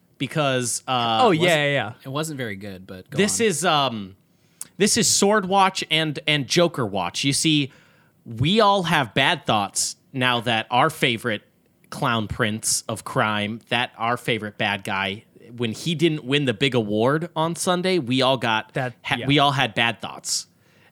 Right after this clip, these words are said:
Speaker 1: And
Speaker 2: I had very, I had very bad thoughts when Joaquin, when Joaquin Phoenix's good film didn't win the big picture.
Speaker 1: when it didn't win the big, the big Oscar gold, we all got a little
Speaker 2: Yep.
Speaker 1: bit upset and had bad thoughts.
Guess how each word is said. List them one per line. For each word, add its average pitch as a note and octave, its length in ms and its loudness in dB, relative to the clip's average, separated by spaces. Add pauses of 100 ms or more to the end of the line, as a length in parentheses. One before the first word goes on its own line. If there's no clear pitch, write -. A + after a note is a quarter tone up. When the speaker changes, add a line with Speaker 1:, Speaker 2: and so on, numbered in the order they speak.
(120)
Speaker 1:
And B2 160 4
Speaker 2:
I B2+ 60 4
had D#3 200 0
very, D#3 280 2
I D3+ 120 0
had F3 140 0
very D#3 240 2
bad C3+ 300 -2
thoughts B2+ 260 -4
when A#2+ 140 -6
Joaquin, A#2 440 -8 (220)
when B2 180 -6
Joaquin A#2 360 -8
Phoenix's A#2 580 -10 (240)
good A#2 180 -10
film A2 280 -10
didn't G#2+ 320 -14
win B2 380 -6
the A2 60 -12
big G#2 240 -12
picture. - 440 -16 (340)
Speaker 1:
when C#3+ 180 -2
it D#3 140 -4
didn't G3 260 0
win E3+ 200 0
the E3 60 0
big, C#3+ 480 -2
the C3+ 120 -6
big C#3 340 -4
Oscar A#2+ 360 -2
gold, G2+ 540 -2
we B2 180 -4
all A#2+ 220 0
got C3 220 0
a B2+ 60 2
little A#2 240 0
Speaker 2:
Yep. G#2 80 -8
Speaker 1:
bit A2 200 -4
upset A#2 440 -4
and A2 140 -6
had A2+ 200 -6
bad D3 240 0
thoughts. F2 400 -10